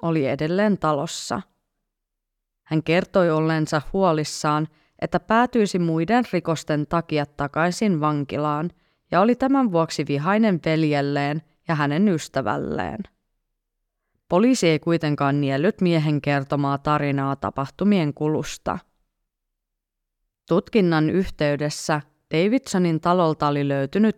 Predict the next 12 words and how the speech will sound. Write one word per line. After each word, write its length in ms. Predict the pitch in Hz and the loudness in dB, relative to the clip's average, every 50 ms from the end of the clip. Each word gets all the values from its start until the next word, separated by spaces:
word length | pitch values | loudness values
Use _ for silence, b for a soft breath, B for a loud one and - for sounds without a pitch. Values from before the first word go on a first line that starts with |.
| _ - | _ -2
D 260 | 165 160 160 151 139 | 0 0 0 0 0
V 200 | 147 143 143 135 | -2 -2 -2 -4
D:itä, 480 | 139 147 143 143 143 147 - 156 156 147 - _ _ _ _ _ _ _ _ | -2 -4 -2 -2 -4 -4 -4 -6 -8 -8 -10 _ _ _ _ _ _ _ _
jotka 260 | 190 233 233 - - | 0 0 0 2 2
oli 140 | 302 285 247 | 4 4 6
lainattu 500 | 214 202 208 220 220 208 180 - - 165 | 6 4 4 4 4 2 2 0 -2 -4
Kentuckyn 640 | - _ - 196 214 233 226 226 - - 170 165 - | -4 _ 0 2 2 4 2 2 0 0 0 0 0
osavaltiossa 800 | - 160 - 190 165 151 151 143 143 - - 151 147 139 - - | -2 -2 0 0 0 0 0 -2 -2 -2 -2 -2 -2 -2 -4 -6
sijaitsevasta 840 | 151 - - 151 143 139 160 - - - 254 202 170 156 - - 151 147 | -6 -4 -2 -2 0 0 -2 -4 -2 -2 0 0 0 -2 -2 -2 -2 -2
Marionin 580 | 147 156 180 202 214 190 165 160 151 143 139 | 0 0 0 2 2 2 2 2 0 0 -2
piirikunnan 800 | 139 151 147 143 147 147 135 - - 151 143 143 143 139 143 139 | -2 -2 0 0 0 -2 -4 -4 -2 -2 0 0 0 0 -2 -2
kirjastosta. 1040 | - 151 147 147 - 151 143 135 139 - - - - 175 151 - - - - - | -2 -2 -2 0 -2 -2 -4 -6 -6 -6 -8 -6 -6 -6 -6 -8 -10 -10 -8 -8